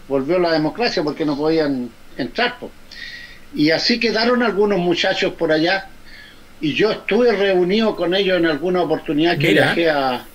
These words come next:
Speaker 1: a la ur. Y gente de Valle, gente
Speaker 2: Había
Speaker 1: incluso
Speaker 2: unos
Speaker 1: por acá
Speaker 2: cabildanos,
Speaker 1: en,
Speaker 2: parece,
Speaker 1: en,
Speaker 2: también,
Speaker 1: en
Speaker 2: ¿o no?
Speaker 1: Cabildo también estaba Villalobos y estaba Cáceres,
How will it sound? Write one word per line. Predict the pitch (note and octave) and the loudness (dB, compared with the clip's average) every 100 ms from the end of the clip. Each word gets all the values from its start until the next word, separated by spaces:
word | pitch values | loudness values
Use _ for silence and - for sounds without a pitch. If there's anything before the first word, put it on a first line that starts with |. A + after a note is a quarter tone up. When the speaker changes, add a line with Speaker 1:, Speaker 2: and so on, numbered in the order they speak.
| - - - - | -20 -20 -18 -6
Speaker 1:
a | C#3 | -2
la | C3 | 2
ur. | D3 D#3+ - - - - - - - - - - - - | 2 0 -4 -20 -20 -20 -20 -20 -20 -20 -20 -20 -18 0
Y | C#3 C#3 C3+ B2+ B2 A#2+ A2 G#2 F#2+ F#2+ - C#3+ | 4 4 4 2 2 2 0 -2 -8 -10 -16 -10
gente | - D#3+ - C#3 | -2 -2 0 -2
de | C3 | 0
Valle, | B2+ D3 D3+ D3 C3+ | 0 2 0 0 -2
gente | - D3 B2 C3+ A#2 - - - - - - | -2 -4 -2 -4 -6 -12 -20 -20 -20 -12 -2
Speaker 2:
Había | F#3+ F4+ | 0 2
Speaker 1:
incluso | F4 - G#3 | 2 2 4
Speaker 2:
unos | |
Speaker 1:
por | B3+ | 4
acá | A3 D3+ | 4 2
Speaker 2:
cabildanos, | E3 F3 | 2 2
Speaker 1:
en, | E3 | 2
Speaker 2:
parece, | D#3+ B3 - | 4 4 2
Speaker 1:
en, | E3 | 0
Speaker 2:
también, | C4 F#3 | 0 0
Speaker 1:
en | C#3+ | 0
Speaker 2:
¿o | |
no? | E3+ | 0
Speaker 1:
Cabildo | E3 G3 G#3 G#3+ | 2 2 0 -2
también | G#3 F#3+ F3 G#3 | -2 0 2 2
estaba | F#3+ - F#3+ F3+ F3 | -2 -4 -2 0 2
Villalobos | E3 D#3 D#3+ D3+ G3+ G#3+ F3+ | 2 4 2 2 4 4 2
y | |
estaba | E3 - F3 F3 E3 - | 0 0 2 2 0 -2
Cáceres, | G#3 F3 D#3+ E3 | 0 0 0 -2